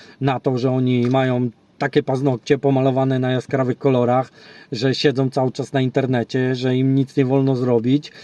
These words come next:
e, nie goniliście ich do obowiązków służbowych, oni przez te dziesięć, jedenaście miesięcy, e, że tak powiem, opierdalali się, bo wy na to im pozwaliliście, to jak podpiszą na zawodowego i zostaną w waszym plutonie, to wy myślicie, że wy ich zagonicie do roboty?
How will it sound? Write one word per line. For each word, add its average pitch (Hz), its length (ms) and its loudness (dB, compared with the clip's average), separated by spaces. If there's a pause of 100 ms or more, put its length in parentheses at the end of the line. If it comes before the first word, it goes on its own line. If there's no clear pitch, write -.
(240)
e, 131 580 0
nie 139 180 4
goniliście 135 580 2
ich 123 100 -4
do 131 120 0
obowiązków 127 580 -2
służbowych, 127 540 -2
oni 131 200 0
przez - 280 -8
te 127 120 -6
dziesięć, 131 340 -4
jedenaście 135 420 -2
miesięcy, 131 580 -2 (460)
e, 131 280 0
że 127 140 0
tak 139 140 -4
powiem, 135 300 2
opierdalali 151 800 2
się, 135 200 0
bo 127 260 0
wy 139 180 4
na 135 200 0
to 135 100 0
im 127 120 2
pozwaliliście, 123 680 0
to 131 200 0
jak 131 140 0
podpiszą 135 400 -4
na 131 140 -2
zawodowego 123 640 0
i 123 60 0
zostaną 131 520 -2
w 113 40 -10
waszym 127 280 -8
plutonie, 131 420 -4 (280)
to - 80 -6
wy 131 120 0
myślicie, 127 480 -2
że 123 100 -2
wy 120 80 -2
ich 120 200 -4
zagonicie 123 540 -2
do 120 100 -2
roboty? 131 420 0